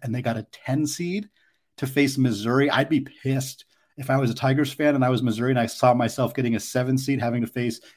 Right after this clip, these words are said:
a really dangerous, good ten seeded Utah State team. FanDuel has Utah State as the favorites. They're the favorites in that game as a ten seed, and I think they're gonna win. Next question here comes from Austin via Gmail. Austin says,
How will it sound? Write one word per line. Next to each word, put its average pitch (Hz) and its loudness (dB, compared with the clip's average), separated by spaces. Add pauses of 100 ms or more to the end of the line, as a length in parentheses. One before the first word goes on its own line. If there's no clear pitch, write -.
(140)
a 120 -2
really 120 2
dangerous, 117 -2
good 117 -4
ten 113 -2
seeded 117 -2
Utah 110 -2
State 113 -6
team. 135 0 (360)
FanDuel 208 4
has 156 -2
Utah 185 -2
State 185 -2
as 170 0
the - -4
favorites. - -4 (840)
They're 139 0
the 208 2
favorites 151 -4
in 123 -6
that 113 0
game 98 -6
as 101 -6
a 123 -12
ten 151 -2
seed, 82 -10 (320)
and 104 -4
I 110 -2
think 139 0
they're 147 2
gonna 131 4
win. 113 -4 (1080)
Next 143 4
question 143 2
here 151 4
comes 147 2
from 135 2
Austin 131 2
via 131 4
Gmail. 131 2
Austin 123 -2
says, 139 0